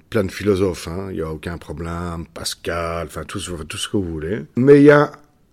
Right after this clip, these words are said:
un gars qui est pour moi un des plus grands philosophes, c'est un gars extraordinaire. Il, il est, il est centenaire. J'aurais dû le rencontrer, mais malheureusement, ça s'est pas fait, peut-être. Mais il, il est centenaire maintenant. Il s'appelle Sigurd. Euh, donc, Sigurd a, a été capturé avec toute sa famille et a été, euh, déporté à Auschwitz.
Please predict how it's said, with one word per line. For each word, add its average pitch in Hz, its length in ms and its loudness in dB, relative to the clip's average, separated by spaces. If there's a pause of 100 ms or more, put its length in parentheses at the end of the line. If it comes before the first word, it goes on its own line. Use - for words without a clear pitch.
un 120 120 0
gars 139 300 4 (320)
qui 123 80 -6
est - 20 -4
pour 101 160 -6
moi 107 160 0
un 90 240 -4
des 87 80 -12
plus - 160 -12
grands 98 160 -4
philosophes, 90 500 -4
c'est - 120 -2
un 110 80 0
gars 117 120 2
extraordinaire. 92 760 0
Il, 131 160 2
il 151 160 6
est, 151 180 6
il 139 140 4
est 127 60 8
centenaire. 110 460 4
J'aurais 127 280 4
dû 131 120 4
le 143 60 4
rencontrer, 123 540 2
mais 117 100 2
malheureusement, 107 580 0
ça 98 160 -8
s'est 98 180 -8
pas 87 120 -12
fait, - 260 -10
peut-être. 104 460 -4
Mais 101 140 -2
il, 98 200 -2
il 101 120 4
est 113 40 8
centenaire 120 540 4
maintenant. 117 400 4
Il 110 140 4
s'appelle 120 480 4
Sigurd. 127 580 4 (340)
Euh, 104 120 2
donc, - 180 4
Sigurd 127 400 6 (160)
a, 101 800 2 (160)
a 95 40 -2
été 95 260 -2
capturé 92 340 -2
avec 98 100 0
toute - 140 -12
sa 101 100 -4
famille 101 480 0
et 101 80 4
a - 20 4
été, 95 320 -2
euh, 87 140 -2
déporté 87 400 -8
à 87 40 -2
Auschwitz. - 520 -12